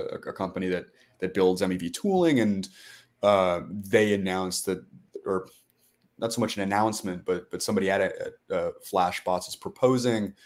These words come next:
technology that would allow not just the validators, but also the users of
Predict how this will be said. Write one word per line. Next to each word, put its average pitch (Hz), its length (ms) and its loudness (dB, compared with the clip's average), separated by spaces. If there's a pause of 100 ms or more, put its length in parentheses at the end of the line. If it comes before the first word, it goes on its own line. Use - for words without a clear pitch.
(500)
technology 131 500 0
that 104 140 6
would 101 80 4
allow 95 720 2
not 95 160 -2
just - 140 -8
the 95 80 -8
validators, 95 500 2
but 95 100 -2
also 98 220 0
the 95 120 -4
users 110 680 -2
of 117 180 -2